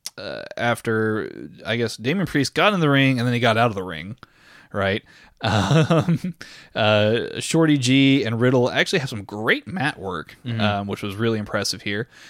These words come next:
Speaker 1: Um, uh, Kevin Owens then gets tagged in. He's up at the top. He's looking to go for a frog splash. Um, and then he chooses to frog splash Shorty G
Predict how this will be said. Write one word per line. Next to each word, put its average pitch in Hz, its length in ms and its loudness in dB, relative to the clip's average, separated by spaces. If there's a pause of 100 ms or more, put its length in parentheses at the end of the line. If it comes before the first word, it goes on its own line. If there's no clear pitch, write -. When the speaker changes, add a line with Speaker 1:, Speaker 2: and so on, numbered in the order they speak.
(260)
Speaker 1:
Um, 98 800 0 (480)
uh, 60 280 -6
Kevin 151 280 0
Owens 139 240 2
then 131 100 0
gets 127 200 0
tagged 120 340 0
in. 120 180 0
He's 117 320 -6
up 220 160 0
at 190 140 0
the - 80 -10
top. 117 380 0
He's 120 340 -6
looking 180 240 -2
to 160 80 0
go 151 100 4
for 127 140 -4
a 113 40 -6
frog 143 360 2
splash. 76 680 -6 (600)
Um, 95 640 -4 (800)
and 117 180 -2
then 127 120 0
he 127 220 -4
chooses 135 540 0
to 135 100 -4
frog 104 360 -2
splash 92 500 -6
Shorty - 420 -10
G 131 480 0